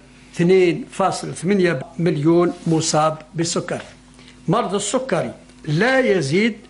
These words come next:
من خطر الإصابة بكوفيد تسعتاش، لكنه من المحتمل أن يزيد من أخطار تطور أعراض حادة ومضاعفات في حالة إصابة بكوفيد تسعتاش.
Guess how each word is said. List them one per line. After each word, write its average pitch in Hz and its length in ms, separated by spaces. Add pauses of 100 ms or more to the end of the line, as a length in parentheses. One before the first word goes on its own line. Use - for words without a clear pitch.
من 190 160
خطر 185 340
الإصابة 226 680 (680)
بكوفيد 180 580
تسعتاش، - 640 (440)
لكنه 208 760 (260)
من 170 80
المحتمل 196 760
أن 180 140
يزيد 190 540
من 202 220 (160)
أخطار 240 760
تطور 220 800
أعراض 214 560 (580)
حادة 196 600 (180)
ومضاعفات 196 880
في 190 140
حالة 190 300 (540)
إصابة 175 540 (120)
بكوفيد 160 580 (420)
تسعتاش. - 600